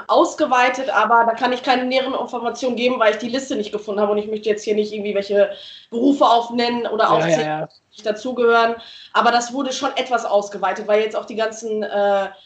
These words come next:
Speaker 1: Bekleidungsgeschäfte ja langsam
Speaker 2: Ja, klar.
Speaker 1: auch öffnen und, äh, genau.
Speaker 2: Ja, ich hoffe, dass Sozialarbeiter mit auf dieser Liste stehen, ne?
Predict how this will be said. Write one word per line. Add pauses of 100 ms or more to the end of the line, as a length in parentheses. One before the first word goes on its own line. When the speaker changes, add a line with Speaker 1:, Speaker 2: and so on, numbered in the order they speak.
(200)
Speaker 1:
Bekleidungsgeschäfte
ja
langsam
Speaker 2:
Ja,
klar.
Speaker 1:
auch
öffnen (360)
und,
äh,
genau. (1300)
Speaker 2:
Ja,
ich
hoffe,
dass
Sozialarbeiter
mit
auf
dieser
Liste
stehen,
ne?